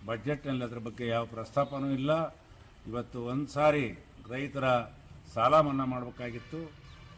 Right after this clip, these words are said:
ಮತ್ತು ರೈತರಿಗೆ ಝೀರೋ ಪರ್ಸೆಂಟ್ ಬಡ್ಡಿ ದರದಲ್ಲಿ ಸಾಲ ಕೊಡ್ತಕ್ಕಂಥದ್ದು. ಇವತ್ತು ಬೇರೆ ಜನರಿಗೆ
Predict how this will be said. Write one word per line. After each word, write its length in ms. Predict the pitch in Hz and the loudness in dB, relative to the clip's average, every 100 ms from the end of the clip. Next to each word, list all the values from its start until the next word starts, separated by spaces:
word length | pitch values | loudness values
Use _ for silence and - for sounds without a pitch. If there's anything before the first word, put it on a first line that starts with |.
| - 117 | -12 -8
ಮತ್ತು 280 | 123 139 131 113 - - - 104 | -6 -2 0 0 -4 -14 -16 -6
ರೈತರಿಗೆ 540 | 127 160 147 147 143 135 123 - - - - - - - | -2 -2 -2 -2 0 -2 -4 -12 -20 -20 -20 -20 -20 -6
ಝೀರೋ 260 | 110 151 175 | 0 2 2
ಪರ್ಸೆಂಟ್ 440 | 165 135 147 143 | 0 0 -2 -2
ಬಡ್ಡಿ 240 | 131 135 127 | -4 -4 -4
ದರದಲ್ಲಿ 320 | 127 127 120 | -4 -4 -6
ಸಾಲ 260 | 107 113 151 | 0 2 2
ಕೊಡ್ತಕ್ಕಂಥದ್ದು. 760 | 143 110 120 123 110 113 147 160 - - - - | 0 -10 -10 -10 -10 -8 -8 -10 -12 -20 -20 -8
ಇವತ್ತು 360 | 120 160 165 160 147 147 139 139 - - - | -4 -4 -4 -4 -2 -2 -4 -10 -20 -20 -6
ಬೇರೆ 300 | 113 147 160 160 156 156 151 - - - - - - - 98 | 0 2 2 2 4 2 0 -4 -20 -20 -20 -20 -20 -16 -6
ಜನರಿಗೆ 640 | 127 156 165 143 120 - | -2 0 0 0 -2 -4